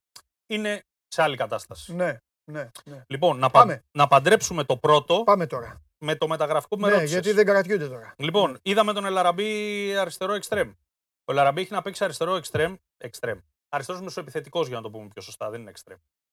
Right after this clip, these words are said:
Speaker 1: Ε, έχει να παίξει από τα νιάτα του που παίζε στη Γαλλία
Speaker 2: Οκ.
Speaker 1: και λίγο στην Ισπανία, στη Γρανάδα.
Speaker 2: Μμμ.
Speaker 1: Λοιπόν, μου κάνει, λοιπόν, αυτό, και δεν κάνει μόνο σε μένα,
Speaker 2: Ναι.
Speaker 1: ότι
Speaker 2: Με έναν
Speaker 1: ήθελε
Speaker 2: αστερί-,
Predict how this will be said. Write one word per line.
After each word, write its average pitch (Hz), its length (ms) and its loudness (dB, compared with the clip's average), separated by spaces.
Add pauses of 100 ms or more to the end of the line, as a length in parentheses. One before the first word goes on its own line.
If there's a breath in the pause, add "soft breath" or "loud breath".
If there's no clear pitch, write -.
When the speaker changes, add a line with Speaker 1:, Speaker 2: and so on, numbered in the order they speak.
(240)
Speaker 1:
Ε, 117 460 -2
έχει 170 160 -8
να 180 120 -4
παίξει 180 220 -4
από 190 100 -6
τα 170 120 -2
νιάτα 160 360 0
του 185 80 -12
που 190 80 -8
παίζε 196 180 -8
στη 190 140 -10
Γαλλία 175 480 2
Speaker 2:
Οκ. 160 120 -10
Speaker 1:
και 156 300 0
λίγο 190 200 -4
στην 196 140 -8
Ισπανία, 180 320 -2
στη - 120 -14
Γρανάδα. 175 480 -4
Speaker 2:
Μμμ. 165 200 -14 (600)
Speaker 1:
Λοιπόν, 151 340 -2 (200)
μου 160 180 -6
κάνει, 233 320 2
λοιπόν, 151 500 -4
αυτό, 143 420 -2 (880)
και 143 100 -10
δεν 147 80 -6
κάνει 147 160 -4
μόνο 117 180 -14
σε - 120 -20
μένα, 101 260 -20 (240)
Speaker 2:
Ναι. 139 240 -10 (300)
Speaker 1:
ότι 131 400 -10 (360)
Speaker 2:
Με 180 100 4
έναν 214 200 2
Speaker 1:
ήθελε 180 200 -2 (240)
Speaker 2:
αστερί-, - 120 -6